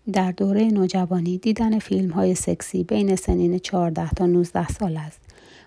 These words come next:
محققین روی یک روستای قدیمی در بخش انگلیسی زبان کلمبیا قبل و بعد ورود تلویزیون به این روستا مطالعه‌ای انجام دادند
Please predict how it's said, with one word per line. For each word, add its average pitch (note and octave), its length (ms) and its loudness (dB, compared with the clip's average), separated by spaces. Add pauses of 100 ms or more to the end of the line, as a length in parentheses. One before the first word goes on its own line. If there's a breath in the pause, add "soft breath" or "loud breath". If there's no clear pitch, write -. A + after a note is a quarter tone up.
(120)
محققین F3 580 0
روی F3+ 160 2
یک F3+ 320 2
روستای F3+ 520 -4
قدیمی F3 440 -2
در F3+ 180 -2
بخش F#3 320 -6
انگلیسی F3 520 -2
زبان G3 380 0
کلمبیا F3 600 -2 (380 loud breath)
قبل G3+ 220 0
و F#3+ 60 2
بعد E3+ 420 0
ورود F3 280 -2
تلویزیون F3 640 0
به F3 80 -4
این F3 140 0
روستا F3+ 320 -4
مطالعه‌ای F3+ 580 0
انجام E3 340 -4
دادند E3 420 -6